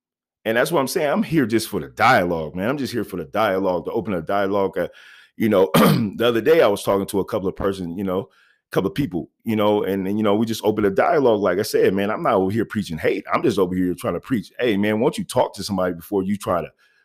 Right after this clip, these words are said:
won't you try to talk to the person before you try to get mad because they voting for this person or they believe in this stuff?" Maybe y'all can agree on something. You know what I mean? Maybe I can agree on something. And again, like I go back to,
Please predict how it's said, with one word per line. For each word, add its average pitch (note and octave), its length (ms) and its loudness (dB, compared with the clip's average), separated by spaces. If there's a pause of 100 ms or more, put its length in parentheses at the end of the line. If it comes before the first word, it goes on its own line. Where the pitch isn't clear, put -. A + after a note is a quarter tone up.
(140)
won't D3+ 240 0
you A#2 100 -2
try A#2+ 220 2
to F#2 100 2
talk - 300 -2
to A2 80 -2
the E2+ 80 -4
person C3+ 340 -4
before G2 300 -2
you F#2+ 220 -4
try G2 220 -2
to F#2 60 -2
get F2 160 -4
mad F2+ 300 -2
because E2+ 260 -8
they E2+ 180 -4 (300)
voting G2+ 200 0
for - 140 -6
this G2 160 0
person D#2 380 -6 (280)
or G#2 140 2
they F2+ 100 2
believe F#2+ 340 -2
in F2 60 -4
this F2+ 160 -4
stuff?" C#2 260 -8
Maybe C#3 260 0
y'all E3 220 2
can B2+ 200 0
agree D3+ 340 2
on G2 160 2
something. - 420 -2 (200)
You B2 120 0
know B2 60 4
what A#2+ 60 2
I D3 40 0
mean? D3+ 100 0
Maybe D#3+ 240 2
I D3+ 100 2
can G#2+ 180 -2
agree C#3 580 -4
on A2+ 160 -2
something. - 400 -4
And G#2+ 140 0
again, F3 300 0
like C3 140 -2
I B2 60 -4
go F3+ 160 -2
back G#3 280 0
to, G2+ 220 -4